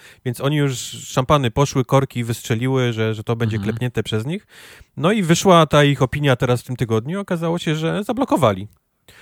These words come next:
Speaker 1: Ale nie
Speaker 2: Mhm.
Speaker 1: zablokowali przez to, że, e, Microsoft będzie jakimś monopolistą growym na rynku, jak kupi Call of Duty, że, że
Speaker 2: Mhm.
Speaker 1: PlayStation straci tę markę i tak dalej. Nie, okazało
Speaker 2: Tak.
Speaker 1: się, że, że, że zablokowali przez to, że,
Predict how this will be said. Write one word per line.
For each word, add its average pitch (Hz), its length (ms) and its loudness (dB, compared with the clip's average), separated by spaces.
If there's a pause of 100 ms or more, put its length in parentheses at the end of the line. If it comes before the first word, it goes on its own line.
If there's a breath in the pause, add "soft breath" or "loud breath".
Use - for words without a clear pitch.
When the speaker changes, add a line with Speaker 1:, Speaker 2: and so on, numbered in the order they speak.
(100)
Speaker 1:
Ale 107 140 0
nie 185 80 0
Speaker 2:
Mhm. 269 60 0
Speaker 1:
zablokowali 123 560 2
przez 113 280 -2
to, 110 180 0
że, 104 440 -2 (420 soft breath)
e, 104 40 -8 (640)
Microsoft 117 500 0
będzie 110 220 0
jakimś 110 240 -2
monopolistą 113 640 0
growym 110 340 0
na 107 80 0
rynku, 107 300 -4
jak 107 140 -2
kupi 107 480 -6 (100)
Call 110 100 0
of 101 100 -4
Duty, 101 480 -4
że, 107 400 0
że 110 120 0
Speaker 2:
Mhm. 120 220 -4
Speaker 1:
PlayStation 123 460 2
straci 127 400 2
tę 123 100 2
markę 113 600 2
i 104 80 -6
tak 104 160 -6
dalej. 104 380 0 (280 soft breath)
Nie, 185 220 0
okazało 131 380 0
Speaker 2:
Tak. 165 120 -2
Speaker 1:
się, 135 100 0
że, 127 120 -2 (220)
że, 117 380 -4
że 117 200 0
zablokowali 123 560 -2
przez 147 260 -4
to, 156 200 2
że, 120 340 0